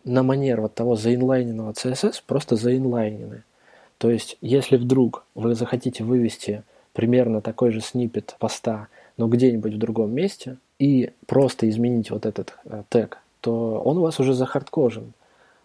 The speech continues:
Ну, это где может пригодиться? Например, у вас есть основные посты и дополнительные посты от других тем. Или у вас есть там основной список товаров и есть товары из соседнего региона. То есть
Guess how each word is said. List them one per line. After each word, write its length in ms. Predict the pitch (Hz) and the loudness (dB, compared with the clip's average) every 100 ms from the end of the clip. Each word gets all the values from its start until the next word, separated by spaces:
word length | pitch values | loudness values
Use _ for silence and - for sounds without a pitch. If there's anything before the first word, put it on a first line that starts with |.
| - | -2
Ну, 100 | 135 | 0
это 140 | 107 | 2
где 180 | 131 135 | 2 2
может 240 | 117 110 - | 0 -2 -6
пригодиться? 480 | 110 113 101 - | -2 -2 -2 -6
Например, 340 | 104 117 120 113 | -6 -2 0 0
у 40 | |
вас 180 | 110 - | -2 -2
есть 160 | 110 - | -4 -6
основные 480 | - 104 131 220 | -8 -4 0 0
посты 460 | 208 127 - 117 - _ | 0 -4 -8 -10 -12 _
и 320 | 139 151 143 - | 0 2 2 0
дополнительные 840 | 110 117 120 123 131 123 110 110 107 | -4 0 2 2 0 -2 -4 -4 -4
посты 380 | 110 - 165 | -6 0 0
от 260 | 156 - 110 | 0 -4 -2
других 420 | 117 117 127 123 | 0 0 -2 -4
тем. 320 | - 107 104 - _ | -6 -8 -8 -14 _
Или 340 | - 110 110 107 | -4 0 2 2
у 80 | 107 | -2
вас 160 | 110 | -2
есть 180 | 117 - | -4 -6
там 160 | - 87 | -10 -8
основной 380 | - 113 143 | -6 -2 0
список 400 | 175 - 147 127 | 0 -2 -4 -4
товаров 580 | - 123 123 123 117 - - | -2 0 2 0 0 -4 -8
и 100 | 113 | -2
есть 300 | 113 127 120 | 2 2 2
товары 400 | - 107 131 123 | 0 2 4 4
из 80 | 110 | 2
соседнего 480 | - 117 131 117 110 | -2 -2 0 0 0
региона. 520 | 110 107 107 104 98 - | -2 -2 -4 -6 -10 -6
То 80 | |
есть 120 | 117 | -8